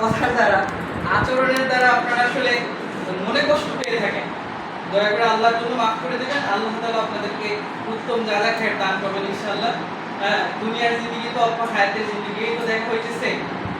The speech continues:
আসলে আজকে যে, এ, লাস্ট, আহ, আমার ওয়ার্কিং ডে হবে সেটা আমিও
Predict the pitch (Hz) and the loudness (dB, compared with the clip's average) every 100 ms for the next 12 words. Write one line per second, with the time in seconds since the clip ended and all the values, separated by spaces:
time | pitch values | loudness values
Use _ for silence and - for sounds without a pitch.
0 | - - 247 240 233 240 190 - 254 240 | -2 -2 0 2 2 2 0 0 -2 0
1 | 247 254 240 - 214 208 214 202 208 208 | 4 4 4 2 0 2 4 2 0 0
2 | 208 185 - 196 190 185 180 196 196 196 | 2 2 -2 -6 -2 0 2 2 2 2
3 | 202 220 214 226 220 226 220 208 202 208 | 0 -4 -2 -2 0 0 -2 0 0 0